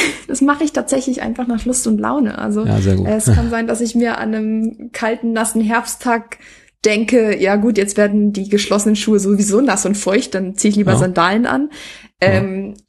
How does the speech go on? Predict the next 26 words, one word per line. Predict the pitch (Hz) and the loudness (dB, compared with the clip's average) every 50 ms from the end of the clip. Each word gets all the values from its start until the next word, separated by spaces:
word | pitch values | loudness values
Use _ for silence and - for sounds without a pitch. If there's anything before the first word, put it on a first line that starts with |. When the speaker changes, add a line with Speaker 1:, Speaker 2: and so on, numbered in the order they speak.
| _ | _
Speaker 1:
o-, | - - 50 50 - - 202 | -12 -12 -12 -10 -4 0 2
oder | 202 202 202 190 190 190 | 2 4 4 2 2 0
da, | 196 - 196 190 185 - | 0 0 0 0 0 -2
ich | 185 196 175 - - - - | -6 -10 -10 -10 -14 -14 -14
weiß | 170 175 - - | -14 -12 -2 -2
nicht, | 208 180 - - | -2 -2 0 -4
manchmal, | 180 185 190 - 220 208 202 196 202 202 202 - _ _ - _ _ _ - | -6 -6 -4 -2 -2 0 0 0 -2 -4 -4 -8 _ _ -20 _ _ _ -12
ja, | 190 185 202 226 202 - - _ _ _ _ _ _ _ _ _ _ - - - | -6 -4 -2 -2 -2 -4 -8 _ _ _ _ _ _ _ _ _ _ -20 -16 -14
<laughs> | 208 208 - - - - - _ - - - - - _ - | -12 -12 -12 -14 -16 -18 -20 _ -20 -20 -20 -20 -20 _ -2
unser | 220 226 226 226 | 0 0 0 0
Körper | - - 277 277 277 247 | 0 -2 -2 -2 0 -2
ist | 226 233 | -2 -2
auch | 208 208 | -2 -2
sehr, | - - 220 214 214 214 208 208 202 208 202 202 | 0 0 2 2 2 2 2 0 0 0 0 2
sehr | 214 220 - 190 | 2 2 2 2
unergründlich. | 202 220 190 202 202 190 208 196 196 196 185 196 - 202 | 2 2 2 2 2 0 0 0 0 -2 -4 -4 -2 0
Manchmal | 208 202 208 202 240 240 233 208 | 0 2 2 2 2 2 2 2
ist | 214 - - | 2 2 2
mir | 220 220 196 | 0 2 2
einfach | 185 202 202 190 196 - | 0 0 0 -2 -4 -4
kalt, | - - - 226 269 339 - | -4 0 2 2 2 2 0
einfach | - 262 262 - 262 254 226 | 0 -2 0 0 -2 -2 0
so, | - 247 262 269 | 0 0 0 0
und | 262 226 214 202 | 0 -2 -4 -2
manchmal | 202 202 202 202 208 202 208 202 | -2 -4 -4 -2 -4 -4 -2 -2
halt | 196 190 - - - - | -2 -2 -4 -4 -8 -12